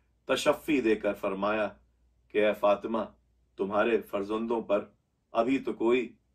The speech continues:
मुसीबत व तकलीफ नहीं है। मरने पर छुरी मेरे कलेजे पर फिरेगी, संसाट में बिजली तेरे खिरमन पे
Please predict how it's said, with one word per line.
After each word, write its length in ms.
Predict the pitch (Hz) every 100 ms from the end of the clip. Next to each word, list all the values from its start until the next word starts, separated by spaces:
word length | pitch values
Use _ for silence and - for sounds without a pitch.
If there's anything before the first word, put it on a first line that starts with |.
| _ 101
मुसीबत 500 | 104 113 110 110 110
व 100 | 101
तकलीफ 540 | - - 113 110 -
नहीं 300 | 95 120 123
है। 140 | 104 - _ _ _ _ _ _ _ _ _
मरने 420 | 117 123 131 135
पर 140 | 123 113
छुरी 460 | - 127 147 120 - _ _ _ _ _ _
मेरे 500 | 98 98 107 135 135
कलेजे 540 | 117 107 110 107 107 107
पर 160 | -
फिरेगी, 600 | 95 - 107 120 113 117 - _ _ _ _ _ _ _ _ _ _ _ _ _ _
संसाट 800 | - - 139 131 139 135 139 123
में 180 | 131 127
बिजली 380 | 127 117 131 147 117 _ _ _
तेरे 220 | 123 120
खिरमन 400 | 113 110 110 113
पे 280 | 104 95 107